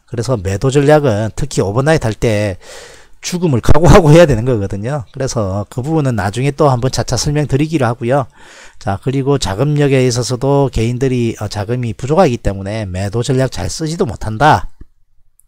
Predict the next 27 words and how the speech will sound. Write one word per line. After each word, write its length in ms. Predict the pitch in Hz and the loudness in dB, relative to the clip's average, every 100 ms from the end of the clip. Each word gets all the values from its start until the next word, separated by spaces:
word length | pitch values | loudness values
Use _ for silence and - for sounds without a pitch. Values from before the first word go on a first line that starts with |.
| - - - - | -16 -16 -18 -14
그렇게 240 | - 135 | -8 -2
말씀드리겠습니다. 1080 | 120 98 123 - 127 127 - - 104 107 110 - - - - | -2 -2 0 2 2 2 -2 -4 -6 -4 -6 -6 -18 -20 -10
자, 120 | - | -2
다음 240 | 120 156 220 | 2 4 4
시간에는 680 | 220 214 175 151 151 143 110 | 4 4 4 4 4 2 0
그러면, 440 | 131 131 127 123 | -2 0 0 -2
어, 320 | 113 113 110 | -2 -2 -2
선물 320 | 104 190 196 170 | -2 -2 0 2
옵션의 320 | 139 151 123 | 0 0 0
합성 380 | - 185 - 254 | 2 2 2 2
전략으로, 520 | 202 127 110 110 104 - - _ - - _ - | 2 2 0 -2 -4 -8 -18 _ -20 -20 _ -6
어, 480 | 104 98 95 90 82 - - - | -4 -2 -4 -6 -12 -20 -20 -8
상방향은 640 | - 127 139 151 156 127 | -4 0 2 2 0 -2
어떻게 240 | 101 113 | -4 -4
잡고 420 | 123 143 - 139 151 | -2 -2 -2 -4 -2
하방향은 500 | 120 117 127 131 95 | -2 0 0 -2 -2
어떻게 260 | 101 107 | -4 -6
잡는지 500 | - 98 101 98 98 | -6 -4 -4 -6 -8
한번 240 | 87 92 92 | -8 -8 -6
말씀드리도록 680 | 90 - 98 104 110 101 | -6 -6 -6 -4 -4 -4
하겠습니다. 580 | 98 80 - 92 85 98 - - - _ _ _ - _ _ | -6 -8 -10 -10 -8 -6 -8 -10 -18 _ _ _ -20 _ _
다음 140 | 123 147 | 0 2
시간 260 | 165 165 | 4 4
뵙도록 280 | 139 139 160 | 4 4 6
하겠습니다. 460 | 151 135 143 139 160 - - | 6 4 2 4 6 6 4
닥터 200 | 127 - | 2 0
K였습니다. 880 | 147 151 123 - 123 120 95 107 | 4 4 4 0 0 0 0 -4